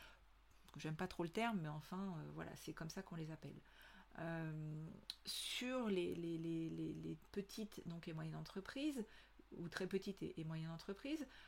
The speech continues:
euh, il y a plusieurs facteurs à prendre en compte, je pense, et je, je trouve, et, et j'ai, d'ailleurs, j'avais lu un livre, euh, d-, il y a quelques années qui s'appelle La grande transition de l'humanité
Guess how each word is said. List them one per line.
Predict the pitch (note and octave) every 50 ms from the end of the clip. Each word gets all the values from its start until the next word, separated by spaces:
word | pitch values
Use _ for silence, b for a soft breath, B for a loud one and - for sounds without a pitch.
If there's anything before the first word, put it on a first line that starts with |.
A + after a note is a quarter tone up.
| B B -
euh, | - F#3 F3+ F3+ F3+ F3 F3 F3 E3+ F3 E3 D3+ - - - -
il | - G#3
y | G#3+
a | G#3
plusieurs | G#3 - A#3+ B3 A#3+ C#4 C4+ B3+
facteurs | - G#3 - - B3 A#3+
à | A3+ -
prendre | B3 - - A3 G#3+ G3+
en | F3+ F3
compte, | - G#3 B3 C#4 B3+
je | F#3 F3 E3+
pense, | - - F3 G3+ C#4 - - - - - - - - -
et | - E3+ D#3+
je, | D#3 D#3 D3+ D3
je | D3+ D3+ D3+
trouve, | D3+ - - G3+ G#3+ G3
et, | F3+ D#3+ -
et | E3+
j'ai, | D#3 D#3+
d'ailleurs, | D3+ E3 E3+ F#3 G3+ G#3
j'avais | G3+ F#3 D#3+ D3 F3 F#3
lu | F#3+ G3+ G#3+ G3+
un | F3+ E3
livre, | F3 F#3+ G#3+ A3 F#3 E3+ D#3+ D#3 D3+ B B B B B B B B B - -
euh, | D#3 D#3 D#3 D3+ D3+ D3 - - - - - E3
d-, | D#3+ D#3 E3 -
il | E3
y | E3
a | D#3+ D#3
quelques | - G3 F#3+ F#3+ A3 A3 F#3+ F#3+
années | F3+ F3+ F#3 G3+ G#3+ A3 A3 G#3 - -
qui | - -
s'appelle | - - F3 - - G3+ F#3
La | E3 D#3
grande | D3 F3 G3+ A#3+ B3+
transition | B3 - - A3+ A3 G3+ G#3+ G#3 - A#3 A3+
de | G#3+
l'humanité | F#3+ F3+ F#3 F#3 G3 G3 G3 G3 F#3+ - - G#3 G3+ G3+